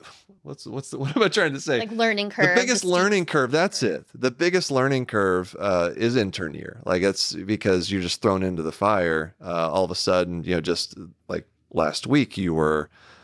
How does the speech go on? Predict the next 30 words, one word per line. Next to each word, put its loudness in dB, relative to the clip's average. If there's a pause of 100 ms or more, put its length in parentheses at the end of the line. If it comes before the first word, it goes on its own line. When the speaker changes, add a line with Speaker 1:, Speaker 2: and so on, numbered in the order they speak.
(340)
Speaker 1:
a -6
med -2
student -2
unable 0
to -4
order 2
Tylenol, -2
and -4
all 0
of -6
a -6
sudden -2
now -6 (120)
you -4 (340)
can, -4 (200)
and -2
then, -2
and -2
among -4 (160)
other -4
things -10
you -6
can -10
order. -4
And -8
so 4
it 2
just, 0
it's 0
this 0